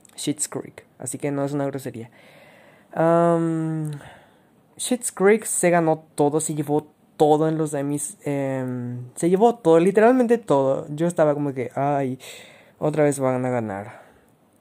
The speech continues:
O sea, el pre-show de los Emmy creo que duró como media hora, una hora,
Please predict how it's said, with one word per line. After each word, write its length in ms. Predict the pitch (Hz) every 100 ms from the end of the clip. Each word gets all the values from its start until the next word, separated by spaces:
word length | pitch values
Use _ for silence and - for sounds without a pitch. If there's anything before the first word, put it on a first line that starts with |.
| _ _ _ -
O 60 | 151
sea, 380 | 151 139 139 - _ _ _ -
el 340 | 143 147 143
pre-show 800 | 135 156 160 175 - 147 156 185 160
de 160 | 151
los 520 | 151 147 143 139 135 -
Emmy 380 | 151 165 214 - _ _ _ _ _ _ _ _ -
creo 160 | 151
que 100 | 165
duró 260 | 170 156 143
como 340 | 143 143 135
media 380 | 131 147 156 151
hora, 260 | 147 147 147
una 320 | 147 160 165
hora, 300 | 170 190